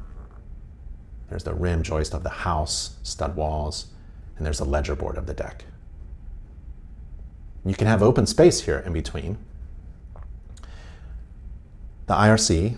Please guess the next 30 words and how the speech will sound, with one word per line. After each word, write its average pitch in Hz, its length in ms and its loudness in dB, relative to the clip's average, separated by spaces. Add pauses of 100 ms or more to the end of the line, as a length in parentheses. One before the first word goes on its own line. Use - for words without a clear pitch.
(140)
table 87 340 4 (400)
R 90 200 4
five 85 200 4
oh 85 120 6
seven 85 1040 2
point 90 320 0
nine 85 260 2
point 92 220 2
one 82 180 2
point 87 200 2
three 85 160 6
one 87 220 4 (300)
for 101 140 4
ledger 98 240 8
connections, 85 440 2
allows 110 540 6 (340)
up 127 160 4
to - 80 6
one 131 360 6
inch 127 220 2
of 87 180 4
open 117 240 4
space 117 240 6
between 95 340 2
the 82 60 4
house, 127 400 0
band, 104 680 4
and 95 140 2
the 92 60 6
ledger. 92 520 2